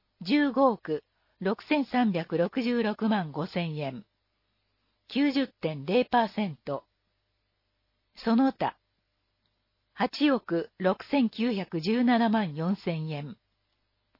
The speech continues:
八億二千百六十五万九千円。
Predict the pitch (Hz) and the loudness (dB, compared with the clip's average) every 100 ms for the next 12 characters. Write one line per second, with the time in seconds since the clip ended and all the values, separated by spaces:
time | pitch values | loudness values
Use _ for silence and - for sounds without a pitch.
0 | _ _ _ 214 233 277 269 214 - 160 | _ _ _ -6 -2 2 2 0 -4 -6
1 | _ _ _ 185 202 - 294 240 175 - | _ _ _ -2 0 2 2 2 -2 -4
2 | 170 175 262 233 247 202 226 226 175 - | -2 -2 -2 -2 0 0 2 2 0 -2
3 | 202 214 - 185 160 160 151 | -2 -2 -2 -4 -4 -6 -8